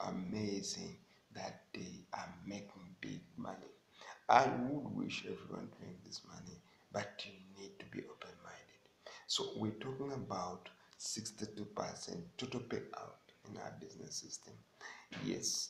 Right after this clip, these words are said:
do you start with all the sixty-two percent? Obviously not. You have to build. You come in to build with us. You're going to be trained to be a leader, and we're here to help you, support you, train you so that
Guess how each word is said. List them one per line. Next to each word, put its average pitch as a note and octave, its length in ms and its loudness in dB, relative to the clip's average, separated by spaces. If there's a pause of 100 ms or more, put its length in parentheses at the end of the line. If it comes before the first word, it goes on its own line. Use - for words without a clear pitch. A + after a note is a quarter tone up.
(120)
do - 80 0
you A#2 60 6
start G2+ 440 4
with F#2 240 6
all F#2+ 220 0
the F2+ 100 -4
sixty-two - 800 0
percent? - 420 -2 (520)
Obviously G#2+ 600 2
not. D#3+ 240 2 (520)
You G#2+ 200 6
have F#2 360 2
to - 80 -2
build. D3+ 420 6 (360)
You G2 180 0 (100)
come G#2+ 240 6
in G#2 240 0
to A#2 80 0
build G2+ 420 -4
with A#2+ 140 2
us. - 420 -2 (360)
You're G2 400 4 (180)
going G#2+ 300 8
to - 80 0
be - 180 0 (140)
trained F#2 420 2
to - 80 -2
be F2+ 280 0
a G2+ 120 -2
leader, C3+ 320 0 (500)
and F#2+ 120 -2 (120)
we're E2+ 80 -6
here F#2+ 360 2 (140)
to - 200 -6 (100)
help C3 320 -4
you, - 120 -14
support - 720 0
you, - 80 -6 (540)
train A#2+ 440 2
you G#2 80 -8
so - 280 0 (120)
that - 380 -4